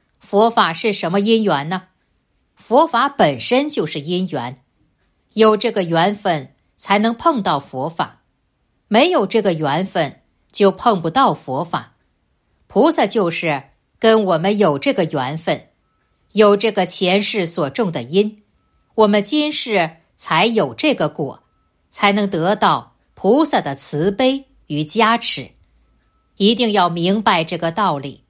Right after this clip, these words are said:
佛法本身就是因缘，人没有因缘是不会碰到一起的。像夫妻、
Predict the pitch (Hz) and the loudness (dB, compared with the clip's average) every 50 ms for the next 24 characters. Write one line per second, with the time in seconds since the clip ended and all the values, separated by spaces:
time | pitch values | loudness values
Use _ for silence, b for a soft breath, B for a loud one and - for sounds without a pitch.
0 | _ _ _ _ _ _ _ _ _ _ _ - - - 196 214 226 214 202 185 | _ _ _ _ _ _ _ _ _ _ _ -12 -4 2 2 2 4 4 2 2
1 | 190 208 202 208 175 143 127 - - 214 214 220 233 226 - _ _ _ _ - | 0 0 0 0 0 0 -2 -2 0 0 0 0 -2 -6 -10 _ _ _ _ -4
2 | - 339 349 285 196 - - 151 135 165 180 185 190 151 143 117 113 127 - - | -2 0 2 2 2 0 -2 -4 -2 -2 -2 -2 -2 -2 -4 -6 -8 -10 -14 -18
3 | _ _ _ _ _ _ _ _ _ _ _ _ _ - 196 233 254 247 220 220 | _ _ _ _ _ _ _ _ _ _ _ _ _ 0 2 2 4 4 4 2
4 | 262 330 320 294 180 156 156 202 220 233 226 196 165 135 135 147 165 190 - _ | 2 2 0 0 -2 -2 0 2 2 2 2 0 0 0 0 -2 -4 -6 -12 _
5 | _ _ _ - - - 247 214 190 - - 165 180 220 254 254 - 226 196 196 | _ _ _ -12 -6 -2 0 0 0 0 0 2 2 2 2 2 2 2 2 2
6 | - - 202 185 180 165 156 180 175 165 160 - - 156 135 113 107 - 147 139 | 0 -4 -4 -2 0 0 -2 -2 -2 -4 -4 -4 -4 -6 -8 -10 -8 -6 -6 -6
7 | - _ _ _ _ _ _ _ _ _ _ _ _ _ - - - 226 190 165 | -8 _ _ _ _ _ _ _ _ _ _ _ _ _ -6 -2 0 2 2 0
8 | 165 165 - 190 190 202 202 202 - 226 226 226 226 226 - | 0 -4 -2 0 0 2 2 0 -2 -2 -4 -4 -6 -8 -12